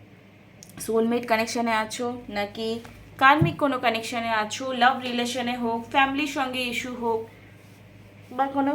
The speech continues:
ফ্রেন্ডসের সাথে কোন রিলেশনশিপটা তোমাকে বেশি ভালো বা প্রবলেম ক্রিয়েট করছে, সেটা যদি জানতে চাও যে কোন কানেকশনে আছো, তাহলে অবশ্যই সেটার জন্য কিন্তু আমাকে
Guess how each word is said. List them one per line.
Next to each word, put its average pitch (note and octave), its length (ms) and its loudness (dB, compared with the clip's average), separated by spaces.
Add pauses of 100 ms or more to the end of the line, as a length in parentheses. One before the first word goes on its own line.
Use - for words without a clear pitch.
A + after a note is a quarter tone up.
ফ্রেন্ডসের A#3+ 580 0
সাথে C4 220 -2 (140)
কোন D#4 120 -2 (140)
রিলেশনশিপটা D#4+ 840 0
তোমাকে D4 280 0 (100)
বেশি D4 200 -4 (160)
ভালো A#3+ 200 4 (140)
বা C4+ 80 2 (140)
প্রবলেম A#3 340 0 (160)
ক্রিয়েট B3+ 240 -6 (100)
করছে, B3 280 -4 (640)
সেটা C#4 240 4 (140)
যদি C4 180 0 (140)
জানতে C4 400 6 (160)
চাও F#3+ 240 8 (180)
যে A3+ 80 -6 (160)
কোন C4 180 2 (180)
কানেকশনে A#3+ 520 0 (120)
আছো, G3+ 240 -4 (120)
তাহলে A#3 220 0 (140)
অবশ্যই A#3+ 520 -2
সেটার G3+ 300 -4
জন্য A3+ 140 -6 (120)
কিন্তু G#3 240 -8
আমাকে G3+ 240 -4